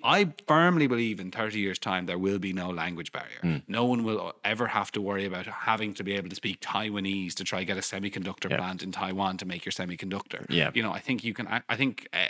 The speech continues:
Speaker 1: it's, it's, I think we're gonna look back in, in for the thou-, two or three thousand years of, of globalization, the mercantile class back in the seventeen hundreds,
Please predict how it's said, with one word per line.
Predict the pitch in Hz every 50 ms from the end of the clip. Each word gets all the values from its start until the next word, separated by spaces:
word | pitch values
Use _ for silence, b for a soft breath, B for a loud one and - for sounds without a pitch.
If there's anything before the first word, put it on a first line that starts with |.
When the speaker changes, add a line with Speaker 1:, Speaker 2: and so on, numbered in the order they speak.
| - -
Speaker 1:
it's, | - 110 - - - -
it's, | 117 107 - - - - B B B B B B B B - 127
I |
think | 120 156 165 165
we're | 175
gonna | 165 160 147
look | 135 127 127 127 127 -
back | 110 107 113 107 - -
in, | 107 101 101 92 - -
in | - 104 98 92 92 87 - _ _ -
for | - - 117 113
the | 87 - 95 - - -
thou-, | - 113 120 120
two | 110 - - 135 127 117
or |
three | 110 - - 120
thousand | 107 - - 113 110 107 143 113
years | 98 104 104 104 98
of, | 104 90 92 - -
of | 113 101
globalization, | 98 110 107 110 101 90 98 95 95 87 101 98 101 101 - - 98 92
the | 87 87
mercantile | 98 104 101 - 113 98 - 101 95 104 107 95 101 95 -
class | - 110 98 98 98 98 -
back | - 107 107 -
in | 110
the | 95
seventeen | 90 - 110 104 101 98 101 98
hundreds, | 101 107 110 113 107 113 113 110 107 101